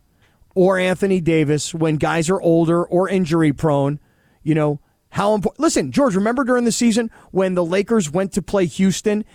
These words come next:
and it was the second half of a back-to-back game and Anthony Davis didn't play and they lost that game to lowly Houston and we all came on the air the next day going, "What are they doing?" They had their plan. You know, we didn't like it 'cause the results sucked, but they had their plan.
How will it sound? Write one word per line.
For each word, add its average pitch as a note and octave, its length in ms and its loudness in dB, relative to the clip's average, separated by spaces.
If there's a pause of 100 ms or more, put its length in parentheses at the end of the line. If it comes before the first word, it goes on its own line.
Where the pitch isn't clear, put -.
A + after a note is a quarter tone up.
(120)
and F#3 160 -2
it F3 40 -4
was E3+ 140 0
the D#3 80 0
second G3+ 380 -2
half E3+ 320 -2
of F3+ 80 0
a E3 80 0
back-to-back E3+ 600 -2
game E3+ 320 0
and D#3 100 -4
Anthony E3 400 -2
Davis E3 360 0
didn't E3 260 -2
play D#3+ 400 0 (240)
and F3+ 140 0
they D#3+ 100 0
lost E3 460 -2
that F3+ 200 0
game F3 300 0
to E3+ 160 0
lowly F3+ 500 0
Houston F#3 540 -2 (220)
and F3 120 -2
we F3 100 4
all F3+ 200 2
came G3 240 -2
on F3 140 0
the F3+ 120 2
air F3 80 0
the F#3 80 -2
next F3+ 140 -2
day G3+ 80 2
going, F#3 180 0
"What A3 140 2
are B3 40 -6
they A3 140 0
doing?" F#3+ 460 0 (500)
They A3+ 180 -2
had A#3 220 -2
their G3+ 160 0
plan. C#4 460 -2 (840)
You D#3+ 80 2
know, G3+ 120 2
we F3+ 180 0
didn't G#3+ 160 -2
like A3 260 0
it G#3+ 300 -2
'cause G#3 180 -2
the E3+ 80 0
results B3+ 400 0
sucked, E3+ 400 -4 (460)
but G#3 100 0
they G#3 100 0
had G#3+ 140 -2
their F#3 120 0
plan. A3+ 420 -2